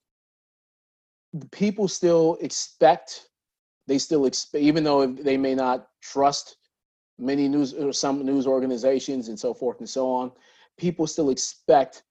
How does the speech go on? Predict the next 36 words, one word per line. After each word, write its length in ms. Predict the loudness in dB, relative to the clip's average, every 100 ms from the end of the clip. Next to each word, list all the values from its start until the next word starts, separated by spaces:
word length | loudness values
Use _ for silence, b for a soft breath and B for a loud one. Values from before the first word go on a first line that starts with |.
| _ _ _
that 360 | 0 2 2 -2
what 360 | 0 2 2 2
they're 140 | 0
hearing 420 | 0 -2 -2 -2
from 140 | -4 -4
the 80 |
news, 480 | -2 -2 -2 -2 -6 _ _ _ _
uh, 220 | -6 -6 -8 -14
is 240 | -8 -8 -8
true, 460 | -6 -2 -2 -2 -14 _ _
right? 400 | -4 -2 -2 -6 b b
Maybe 380 | -2 4 4 4
we 140 | 0 -2
can't 320 | 0 0 2
get 180 | 0 2
to 240 | 0 0 b b -4
the 200 | -2 2
absolute 720 | 4 2 2 2 2 2 0 4
bottom 520 | 6 6 2 -8 -16 _ _
right, 360 | 2 6 6 4
of 180 | 0 2
a 100 | 2
particular 560 | 2 -2 -4 -2 2 2
issue 360 | 0 -2 -2 0
or 240 | 4 4
a 40 | 2
story, 580 | 0 4 4 4 2 b b b
but 140 | 0 2
we're 140 | 2
gonna 140 | 0 2
try 140 | 2
to 100 | 0
chip 340 | 0 2 4
away 360 | 4 6 6 8
at 160 | 8 6
it 160 | 2